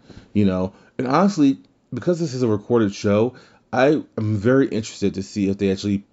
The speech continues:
show any of Tessa Blanchard. 'Cause she was supposed to be the star that they built around. She's no longer with the company.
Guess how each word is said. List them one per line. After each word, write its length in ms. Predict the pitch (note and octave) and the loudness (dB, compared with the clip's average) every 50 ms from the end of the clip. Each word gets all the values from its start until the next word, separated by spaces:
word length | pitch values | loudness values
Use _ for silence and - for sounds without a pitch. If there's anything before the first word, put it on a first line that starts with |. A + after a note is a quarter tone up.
| _ - | _ -14
show 320 | - - A2+ A2 G#2 - - | -6 -2 0 0 0 0 -2
any 160 | A2+ A2+ A2+ | -2 0 0
of 80 | G#2 G2+ | 0 -2
Tessa 260 | - A2 G#2 F#2+ G2 | -2 -4 -4 -4 -4
Blanchard. 480 | D#2 F2+ F#2 F2+ F2 - - E2 A#1 - _ _ - _ _ _ _ _ _ _ _ _ _ _ _ - | -6 -6 -6 -8 -8 -10 -12 -14 -14 -14 _ _ -20 _ _ _ _ _ _ _ _ _ _ _ _ -4
'Cause 140 | - G#2+ | -4 -2
she 100 | - - | 2 2
was 60 | D#3+ D#3+ | 2 2
supposed 220 | - D3+ C#3+ A#2 | 4 2 2 2
to 60 | A2 | 2
be 60 | A#2 | 0
the 100 | A2+ G2+ | 0 0
star 480 | G2+ - - - B2 A#2+ A#2 A2+ A2 G#2+ | -2 -6 -4 0 2 4 4 6 4 4
that 100 | G2+ G2 | 2 0
they 80 | G#2 G2 | -2 -4
built 360 | - - B2 B2+ C#3 C3+ - | -4 0 2 2 2 2 0
around. 360 | G2 G2 F#2 F#2 F2+ F2 F2 | -2 -2 -2 -2 -4 -6 -6
She's 200 | - A2+ A2+ G2 | -6 -8 -4 -2
no 120 | A2 C3+ | 0 2
longer 180 | D#3 D#3+ D3 B2 | 2 2 2 2
with 140 | A#2 C3 - | 2 0 -2
the 80 | - | -2
company. 520 | - A#2 B2+ C3 - F#2+ E2+ E2 E2 E2 | -2 2 2 2 0 -2 -6 -6 -8 -12